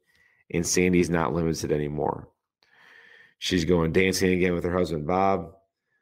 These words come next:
She's not minimizing her problems, but she's actually hitting them head on.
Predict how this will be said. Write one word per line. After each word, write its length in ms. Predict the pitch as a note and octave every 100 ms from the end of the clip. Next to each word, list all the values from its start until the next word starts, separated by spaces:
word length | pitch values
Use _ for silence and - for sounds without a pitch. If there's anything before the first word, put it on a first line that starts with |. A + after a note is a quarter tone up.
| _ _
She's 220 | - E2
not 200 | F2 C#2
minimizing 560 | F2 G2+ G2+ F#2+ F2+ F2+
her 80 | D#2+
problems, 680 | - F#2 F#2 F2+ F2+ E2+ E2+ C#2+
but 120 | C2
she's 140 | D2+ E2
actually 320 | E2+ - E2
hitting 220 | F2 E2+
them 80 | E2
head 120 | E2
on. 380 | D#2+ D#2+ D#2 D#2+